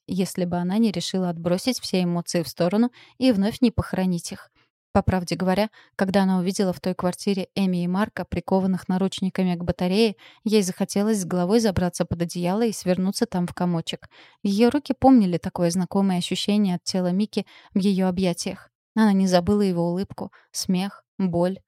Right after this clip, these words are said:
смерть. Когда она увидела выгоревшую машину недалеко от бывшего спидвейного трека, ее охватили воспоминания о трех годах — которые она провела вместе с двумя любящими ее людьми, и о безопасности, которую она чувствовала в их доме.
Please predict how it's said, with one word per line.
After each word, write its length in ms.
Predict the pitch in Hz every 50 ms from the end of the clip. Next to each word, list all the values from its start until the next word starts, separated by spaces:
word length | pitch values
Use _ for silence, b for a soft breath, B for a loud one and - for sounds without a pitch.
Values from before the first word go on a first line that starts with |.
| _ _ -
смерть. 580 | - - - 185 180 180 180 - - - - _ _ _ _ _ _
Когда 280 | - 208 190 196 214
она 160 | 202 196 196 185
увидела 360 | 185 208 202 214 214 190 180
выгоревшую 540 | 170 202 196 208 196 185 170 - - 190 185
машину 400 | 180 180 - - - 208 214 196
недалеко 480 | 185 185 175 170 175 175 - - 196
от 120 | 190 180 175
бывшего 380 | 170 190 196 - - 196 180
спидвейного 640 | 180 - - - 190 170 175 185 185 185 180 175 175
трека, 400 | - - 202 208 214 - 233 - b b b b b b
ее 260 | 202 214 196 185 185
охватили 480 | 175 - - 190 180 - 185 180 208
воспоминания 640 | 220 233 - - - 190 185 185 185 190 202 202 190 180
о 40 |
трех 300 | - - 190 190 185 175
годах — 380 | 170 190 185 180 202 220 - - b b b b b b b _ -
которые 380 | - 202 - - 247 262 285 285
она 120 | 247 214
провела 400 | 180 - - 190 175 175 180 202
вместе 340 | 208 202 185 175 - - 190
с 40 | 180
двумя 320 | 165 175 180 185 185 185
любящими 480 | 214 220 202 175 170 - - 180 175 175
ее 180 | 175 175 185
людьми, 380 | 185 202 208 220 220 202 185 - b b b b b b
и 120 | 214 214
о 100 | 208 190
безопасности, 720 | 175 180 175 180 175 - 180 196 208 - 214 196 - - 175
которую 360 | - 180 - - 175 175 175
она 140 | 170 170 170
чувствовала 600 | - - 175 - - - 185 180 180 175 180 180
в 80 | 175
их 120 | 185 165 185
доме. 300 | 175 190 185 185 185